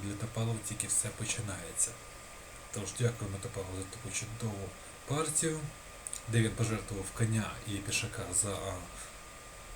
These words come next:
навіть не за атаку, а просто за послаблення чорних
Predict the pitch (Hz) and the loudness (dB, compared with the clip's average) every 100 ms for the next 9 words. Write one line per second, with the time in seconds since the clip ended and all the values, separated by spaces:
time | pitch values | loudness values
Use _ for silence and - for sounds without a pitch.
0 | - 120 117 110 123 113 104 120 147 139 | -4 10 10 10 8 8 8 6 6 4
1 | 120 90 95 - 131 147 - 110 95 101 | 4 0 -2 6 8 10 8 8 6 6
2 | 92 - - - - - - - - 104 | 2 -2 -6 -6 -6 -8 -12 -14 0 8
3 | - 120 117 101 95 95 90 - - - | 10 12 12 10 4 2 0 -6 -12 -8
4 | - 113 104 98 98 92 92 | 4 4 4 2 0 0 -2